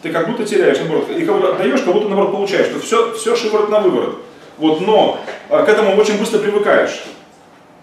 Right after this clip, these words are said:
Э, очень, это как бы буквально, не знаю, мне казалось,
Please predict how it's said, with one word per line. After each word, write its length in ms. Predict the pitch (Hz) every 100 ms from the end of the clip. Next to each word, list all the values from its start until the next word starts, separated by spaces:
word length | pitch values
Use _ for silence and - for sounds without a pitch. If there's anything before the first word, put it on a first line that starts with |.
| -
Э, 260 | 143 135 139 135
очень, 420 | 196 208 202 - -
это 320 | 185 - 180 190
как 180 | 185
бы 60 | 165
буквально, 460 | 170 233 220 165 185
не 80 |
знаю, 300 | 190 139 127
мне 120 | 156 170
казалось, 360 | 175 165 131